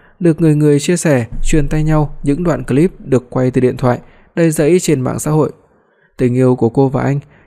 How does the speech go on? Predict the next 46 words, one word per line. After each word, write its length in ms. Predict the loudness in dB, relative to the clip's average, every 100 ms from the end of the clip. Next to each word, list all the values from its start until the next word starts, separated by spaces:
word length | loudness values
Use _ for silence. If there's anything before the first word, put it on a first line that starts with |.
| -4
nhận 160 | -2
được 140 | 0 -2 -2
vô 180 | -2
số 160 | 0 0
lời 200 | 2 0
chúc 160 | -2 -2
phúc 200 | -4 -4 _
từ 120 | 0
mọi 200 | 0 -2
người 220 | 0 0 0
khắp 180 | -4
nơi 260 | -2 0 2
trên 220 | 0 -2
thành 160 | -2 -4
phố 260 | 0 0
rộng 180 | 2 0
lớn 140 | 0 0
này. 200 | -2 -4 _ _ _ _ _ _ _
Bởi 180 | 0 0
nên, 240 | 2 0 -2 -8 -20 -8
bây 140 | 0 2
giờ 220 | 2 0
Khiết 220 | 0 -2
Tâm 180 | -2 0
cô 120 | 0
đi 120 | 0
đâu 240 | 2 0 -2 -10 _ -6
thì 120 | -4
ai 240 | 0 -2
cũng 220 | 0 0
đều 100 | 0
biết 140 | 2 0
rằng, 240 | 0 -4 -6 _ _ _ _ _
à, 400 | -4 -2 0 -2 -8 _ _ -2
đây 140 | 0
chính 220 | 0 0
là 80 | 2
vị 260 | 4 4 4
Tô 160 | 0
phu 200 | 2 0
nhân 180 | 2 0
hạnh 200 | 0 -2
phúc 160 | -2 0
nhất 160 | 0
trên 140 | 0 0
đời. 220 | 0